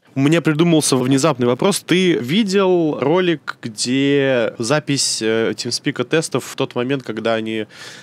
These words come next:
объявляют о том, что они сворачивают,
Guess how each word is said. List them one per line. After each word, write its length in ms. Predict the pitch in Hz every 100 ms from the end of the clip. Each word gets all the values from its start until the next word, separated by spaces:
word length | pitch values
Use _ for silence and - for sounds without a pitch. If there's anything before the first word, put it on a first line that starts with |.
| -
объявляют 540 | 107 110 117 131 127
о 40 | 113
том, 160 | 117
что 160 | 113 113
они 140 | 113 110
сворачивают, 1080 | - - - - 120 117 117 - 107 101